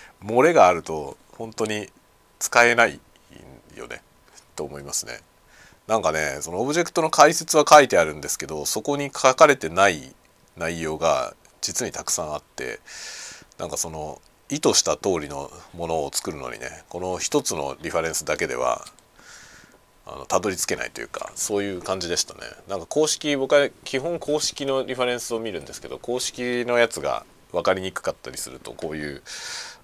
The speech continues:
まあ、書籍のやつを買ったりとかね、してやるんですけど、なんか、なんか一個で全部分かるようにしてほしいですね。あれもこれも見なきゃいけないみたいな、その保管情報をあ、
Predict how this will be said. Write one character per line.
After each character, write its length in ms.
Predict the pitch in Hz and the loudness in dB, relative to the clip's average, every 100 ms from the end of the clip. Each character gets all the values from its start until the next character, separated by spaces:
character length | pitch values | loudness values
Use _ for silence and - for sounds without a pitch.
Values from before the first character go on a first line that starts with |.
| _ | _
ま 60 | - | -2
あ、 20 | |
書 160 | - 90 | -2 0
籍 180 | - 60 | -4 -6
の 80 | |
や 80 | 60 | -8
つ 140 | - 64 | -8 -12
を 180 | 55 - | -14 -12
買 100 | - | -12
っ 40 | - | -4
た 80 | 71 | -4
り 80 | |
と 80 | - | -4
か 80 | - | -10
ね、 180 | 78 90 - | -10 -12 -8
し 160 | - - | -8 -6
て 260 | 73 65 - _ _ _ _ _ _ _ _ _ _ _ - - - - - _ _ _ _ | -8 -10 -12 _ _ _ _ _ _ _ _ _ _ _ -20 -18 -18 -20 -20 _ _ _ _
や 140 | 85 | 0
る 100 | 92 | 0
ん 60 | 76 | -2
で 80 | 67 | -8
す 80 | - | -8
け 80 | |
ど、 100 | 57 | -8
な 80 | 65 | -10
ん 80 | 82 | -6
か、 160 | 65 64 | -6 -4
な 120 | 82 113 | 0 2
ん 60 | |
か 60 | 101 | 2
一 220 | 170 220 - | 0 -6 0
個 140 | 127 | 2
で 100 | 104 | 2
全 260 | - 107 90 | 2 2 0
部 220 | 64 - - - - - | -8 -12 -16 -20 -20 -4
分 100 | 87 | 0
か 140 | 90 | 2
る 80 | 82 | 2
よ 140 | 67 64 | -2 -10
う 40 | |
に 80 | 58 - - - _ _ _ _ _ | -14 -16 -20 -20 _ _ _ _ _
し 80 | - | -6
て 80 | - | -4
ほ 120 | - | 0
し 120 | - | 0
い 100 | 60 | -2
で 80 | - | -6
す 140 | - - | -8 -6
ね。 160 | 139 - _ _ _ _ _ _ | -8 -14 _ _ _ _ _ _
あ 100 | 107 | 4
れ 80 | 127 | 6
も 100 | 120 | 6
こ 160 | 117 | 6
れ 80 | 113 | 6
も 100 | 110 | 4
見 100 | 107 | -2
な 120 | 92 | -4
き 60 | - | -4
ゃ 20 | |
い 40 | - | -8
け 100 | 64 | -10
な 80 | |
い 20 | 64 | -10
み 80 | - | -12
た 80 | |
い 40 | - | -14
な、 100 | - - | -14 -10
そ 160 | - | -10
の 60 | - | -6
保 120 | 107 | 2
管 240 | 139 139 | 4 4
情 200 | 131 135 | 2 0
報 340 | 92 76 67 69 | 0 -6 -6 -6
を 80 | |
あ、 80 | 73 | -6